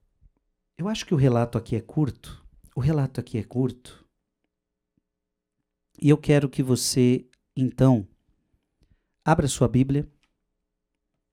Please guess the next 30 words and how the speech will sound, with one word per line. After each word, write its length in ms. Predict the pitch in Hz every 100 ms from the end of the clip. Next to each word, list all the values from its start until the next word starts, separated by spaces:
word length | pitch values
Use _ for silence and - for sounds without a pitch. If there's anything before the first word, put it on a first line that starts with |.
| _ _ _ _ -
em 180 | 143 139
Êxodo 360 | 143 143 135
dezesseis. 800 | 127 123 127 - 101 90 - - _ _ _ _ _ _ _ -
Então, 180 | 147 214
à 40 |
medida 380 | 208 180 170 196
que 420 | 196 - 165 147 -
o 100 | 139
relato 480 | 131 135 131 127 123
for 260 | - 123
curto, 640 | 113 - 156 - - - - _ _ _ _ _ -
eu 140 | 131
acho 160 | 131 127
que 60 | 147
dá 120 | 127
pra 140 | 131
gente 260 | 123 123 -
trazer 320 | 135 120 117
aqui, 300 | 117 - 120
porque 280 | - 113 131
nada 220 | 131 139
melhor 360 | 127 120 117 123
do 60 |
que 100 | -
a 60 | 117
gente 260 | 120 113 113
ler 160 | 113
a 60 | 113
própria 380 | - 131 131 127
palavra. 520 | 123 98 101 _